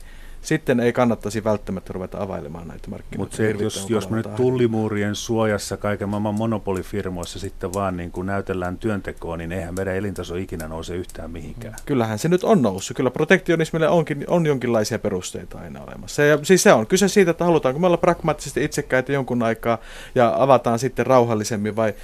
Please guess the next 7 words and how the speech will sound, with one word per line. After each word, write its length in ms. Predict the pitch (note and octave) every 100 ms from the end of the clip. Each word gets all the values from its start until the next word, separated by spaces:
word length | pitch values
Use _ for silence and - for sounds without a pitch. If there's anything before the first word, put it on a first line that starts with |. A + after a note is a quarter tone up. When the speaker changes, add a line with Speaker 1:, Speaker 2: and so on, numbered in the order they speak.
| - -
Speaker 1:
halutaanko 460 | C#3+ A2 G#2+ A2
me 100 | D#3+
nyt, 160 | E3 -
tota, 400 | C#3 B2 C#3 B2 - - - - - - - - -
tehdä 200 | C#3+ D3
pakkosopeutuksia 840 | C#3 D#3+ - C3+ C3 B2 B2 - D3+
nopeasti. 520 | D#3 B2+ F#2+ - G2+